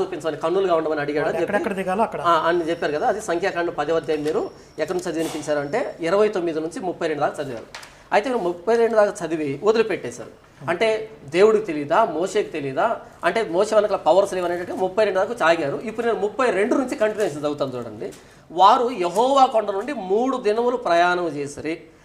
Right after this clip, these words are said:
Speaker 1: వారికి విశ్రాంతి స్థలం, వారికి విశ్రాంతి స్థలము చూచుటకు ఆ మూడు దినముల ప్రయాణంలో యెహోవా నిబంధన మందసం వారికి ముందుగా సాగెను. అంటే వారికి స్థలాన్ని చూసింది ఎవరంట?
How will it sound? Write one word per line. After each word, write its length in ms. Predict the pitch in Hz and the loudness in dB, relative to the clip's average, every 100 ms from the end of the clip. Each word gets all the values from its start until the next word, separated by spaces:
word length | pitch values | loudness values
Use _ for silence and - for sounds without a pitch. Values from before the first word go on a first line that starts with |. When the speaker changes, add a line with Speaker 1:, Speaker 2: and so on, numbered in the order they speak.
| _ - | _ 2
Speaker 1:
వారికి 360 | 175 214 254 | 8 8 6
విశ్రాంతి 600 | 233 180 - 233 240 247 | -4 -6 -2 4 4 2
స్థలం, 300 | 240 226 220 220 - | -4 -2 -2 -4 -12
వారికి 400 | 175 170 196 240 | 2 6 6 4
విశ్రాంతి 580 | 202 175 - 226 233 233 | -4 -6 0 2 2 -2
స్థలము 560 | - - 190 214 269 262 - 262 | -10 -2 2 2 0 -6 -10 -4
చూచుటకు 840 | 294 294 254 156 139 151 190 226 - - - - | -4 -6 -6 -6 -4 -4 -2 -4 -10 -20 -20 2
ఆ 220 | 170 202 | 6 8
మూడు 340 | 208 202 285 311 | 6 2 2 2
దినముల 300 | 269 254 247 | 0 2 0
ప్రయాణంలో 680 | 247 196 202 196 185 208 | 2 4 4 2 0 -2
యెహోవా 840 | 233 165 180 175 240 254 254 240 240 | -2 -2 -2 2 4 6 8 8 6
నిబంధన 580 | 208 196 214 220 208 | 0 0 0 2 2
మందసం 440 | 202 196 190 190 254 | 0 -2 -4 -6 0
వారికి 240 | 214 196 | 2 0
ముందుగా 320 | 185 175 175 | -6 -6 -8
సాగెను. 400 | - 151 139 135 - - - - _ _ - | -2 -4 -2 -10 -14 -20 -20 -20 _ _ -8
అంటే 160 | 170 170 | -6 0
వారికి 240 | 196 180 | -2 -2
స్థలాన్ని 400 | - 175 208 208 | -2 0 0 -2
చూసింది 240 | - 190 185 | -8 -6 -4
ఎవరంట? 320 | 185 180 | -2 -2